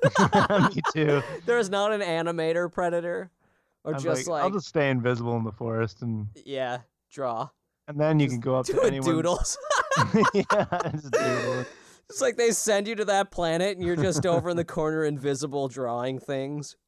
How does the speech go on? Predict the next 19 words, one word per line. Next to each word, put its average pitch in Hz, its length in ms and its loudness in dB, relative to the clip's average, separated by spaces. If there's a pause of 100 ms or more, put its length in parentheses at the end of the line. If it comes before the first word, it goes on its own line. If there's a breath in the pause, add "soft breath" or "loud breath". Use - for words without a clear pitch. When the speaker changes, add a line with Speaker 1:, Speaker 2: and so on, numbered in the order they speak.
(240)
Speaker 1:
I'm 208 80 0
drawing, - 380 -4 (120)
Speaker 2:
<laughs> 440 140 0
Speaker 1:
I'm 139 120 -4
drawing, 131 360 2
like, 120 180 -6
I'm 127 120 -8
shaving, 127 520 -2
like, 117 160 -2
with 123 100 -6
my 120 160 0
lasers, 117 460 -4
I'm 113 120 -4
shaving 117 440 -6
a 120 80 -4 (220)
dick 120 300 -4
into, 123 180 -6
like, 120 160 -6
a, 120 100 -8